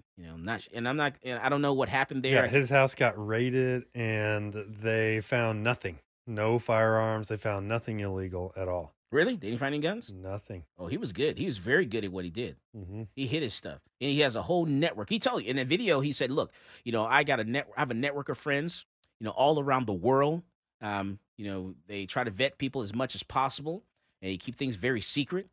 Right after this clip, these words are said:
Speaker 1: And he said, "You know, you may ab-, be able to get one, you know, but you're not gonna be able to get them all. And one person is not the group or the organization. You know, if one person falls, the next person would pick up the baton and continue on,"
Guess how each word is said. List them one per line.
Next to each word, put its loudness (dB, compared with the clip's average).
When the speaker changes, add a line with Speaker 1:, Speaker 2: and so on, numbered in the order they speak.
Speaker 1:
And -6
he -4
said, -2
"You -4
know, 0
you -2
may 0
ab-, -2
be 0
able -2
to -10
get -6
one, 4
you -2
know, 2
but -4
you're -2
not 4
gonna -2
be 0
able 0
to -4
get -2
them 0
all. 0
And -2
one 4
person -2
is -4
not 2
the -2
group 4
or -2
the 0
organization. 0
You -6
know, -2
if -8
one 4
person 4
falls, 8
the 2
next 2
person -2
would -4
pick 0
up -6
the -6
baton -2
and -2
continue 0
on," 2